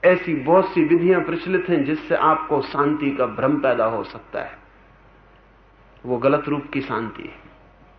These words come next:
जैसे इस तरह की हिप्नोटिज्म, सम्मोहन की विधियां हैं जिनसे आपको प्रतीति हो सकती है कि आप शांत हैं। अगर आप कुएं से पूछें, इमाइल कुएं से,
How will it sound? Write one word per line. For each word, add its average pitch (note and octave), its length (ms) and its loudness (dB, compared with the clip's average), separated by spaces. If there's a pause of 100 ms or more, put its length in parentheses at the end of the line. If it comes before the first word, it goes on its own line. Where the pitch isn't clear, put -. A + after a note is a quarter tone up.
(1500)
जैसे C#4 360 6
इस D4 160 0
तरह C#4+ 220 10
की C#4 180 0
हिप्नोटिज्म, B3 760 4
सम्मोहन A#3+ 580 6
की A3+ 140 0
विधियां G#3+ 440 4
हैं C#3+ 200 2 (320)
जिनसे A3 340 4
आपको A3+ 360 6
प्रतीति A3 500 0
हो G#3 160 6
सकती G#3+ 320 0
है G#3+ 80 2
कि G#3 100 2
आप F#3+ 320 4
शांत F#3+ 320 4
हैं। D3+ 160 0
अगर E3+ 240 4
आप F3 400 2
कुएं A3+ 300 6
से G#3 140 2
पूछें, E3+ 600 -2
इमाइल F3 460 6
कुएं F3 400 4
से, G2 340 -4